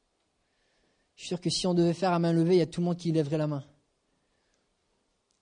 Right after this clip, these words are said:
Mais est-ce que ces circonstances sont une opportunité de voir Dieu ? Celui qui fait de l'eau plate du miel, qui fait d'un, d'un pain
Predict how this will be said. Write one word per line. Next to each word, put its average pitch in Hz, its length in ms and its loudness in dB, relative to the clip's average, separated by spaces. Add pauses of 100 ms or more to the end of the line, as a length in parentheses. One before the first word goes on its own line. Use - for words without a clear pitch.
(200)
Mais 170 60 -2
est-ce 170 100 0
que 233 100 -2
ces 214 160 -2
circonstances - 920 -4
sont - 200 -6
une 165 120 2
opportunité 165 640 -4
de 156 120 -2
voir 139 280 -4
Dieu ? 135 240 -8 (1400)
Celui 175 400 -2
qui 165 140 -8
fait 185 260 4
de 160 100 4
l'eau 196 260 4
plate 214 480 -2 (360)
du 143 160 -8
miel, 147 340 -6 (920)
qui - 140 -10
fait 190 240 0
d'un, 151 320 0
d'un 139 240 -2
pain 208 440 2